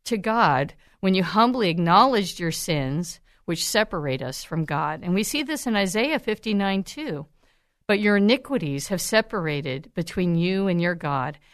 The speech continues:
and your sins have hidden his face from you, so that he will not hear." And then we see in Ezekiel eighteen twenty, "For the soul who sins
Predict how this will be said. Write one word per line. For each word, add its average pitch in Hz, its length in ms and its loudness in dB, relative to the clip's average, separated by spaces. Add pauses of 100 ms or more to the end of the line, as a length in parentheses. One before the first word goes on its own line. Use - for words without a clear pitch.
and 190 140 4
your 165 80 0
sins 185 500 0
have 160 160 -2
hidden 226 360 0
his 165 240 -8
face 180 280 -6
from 151 240 -6
you, 139 220 -10 (320)
so - 200 -4
that 151 220 -2
he 170 160 -6
will 165 260 -2
not 160 260 -2
hear." 139 380 -8 (220)
And 165 100 0
then 165 80 2
we 165 100 -2
see 190 260 -2
in 180 240 -2
Ezekiel 185 680 -4
eighteen 185 420 -4
twenty, 160 480 -4 (300)
"For 180 100 -2
the 160 120 -2
soul 160 640 -2 (220)
who 185 180 -4
sins 143 680 -6